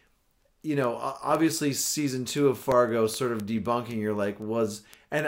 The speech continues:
this is the thing, this is, this is going through my head watching season two of Fargo, and I go,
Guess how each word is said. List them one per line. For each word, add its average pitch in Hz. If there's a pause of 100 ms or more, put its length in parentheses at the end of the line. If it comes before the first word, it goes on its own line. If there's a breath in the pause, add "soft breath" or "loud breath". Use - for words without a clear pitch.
(120)
this 175
is 165
the 165
thing, 139
this 135
is, 131
this 127
is 123
going 135
through 135
my 120
head 117
watching 101
season 104
two 165
of -
Fargo, 95
and 110
I 107
go, 101